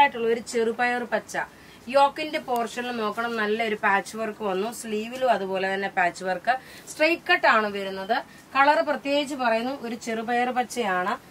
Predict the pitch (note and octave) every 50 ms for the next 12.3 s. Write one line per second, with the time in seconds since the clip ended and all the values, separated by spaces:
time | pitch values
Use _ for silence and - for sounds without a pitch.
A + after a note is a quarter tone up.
0 | - - - - - D#4+ E4 E4+ D#4 - - - F4 D#4 C4 B3+ B3+ C4 C4 C4
1 | A3+ B3 A#3 A3+ G#3 G#3+ A#3 C4+ D4 - - A#3+ A#3 A3+ A3+ A#3+ B3+ C4 B3+ A3
2 | G3+ G3 G#3+ A3+ A3 - G#3 G3+ F#3+ - A#3 A#3 G#3+ - G#3+ - - - C4 A#3+
3 | A3 G3 F#3 F#3+ F#3 - G3 F#3 F3+ - G#3+ G3 - G3+ F#3 F3 F#3 F#3 F#3+ F#3
4 | F3 F3 D#3+ D#3 D3+ D#3 - - - - - - - - D4 E4+ G4+ G4+ G#4+ G#4+
5 | F#4 D4 C4+ C4+ C#4+ D4+ - E4 C#4+ C4 A3+ A3+ A3+ A3 A3 G#3+ G3+ - A#3 A3+
6 | A3+ G#3+ G#3 G#3+ A#3 C4+ D4+ C#4+ A#3+ G#3 G3+ G3+ G3 G3+ G3 F#3 F3+ F#3 G#3+ A3
7 | G3+ G#3+ - - G3+ F#3+ F3+ - A3+ A3 G#3+ G#3+ G3 G3 F#3+ G3+ G3 G#3+ G#3 G3+
8 | G3 G#3 G3+ - G#3+ G3+ G#3 A3+ A#3 - - B3+ A#3+ A#3+ G#3+ G#3+ G3 G3 G3+ A#3+
9 | C#4 - - - - - - A#3+ B3+ C4 C#4 C#4 C#4+ D4 D4 C#4+ - C#4 C4+ C4+
10 | C#4 C4+ B3+ A#3 G#3 F#3+ - G#3 G3+ F#3+ G3+ F#3 F3+ D#3+ D3+ D3+ D3 - - -
11 | - - - F#4+ G#4 G#4 F#4 D4 C4 B3 A#3 - B3 - G#3 G3 F#3 F3 E3 D#3+
12 | D#3 D3 C#3+ C3+ -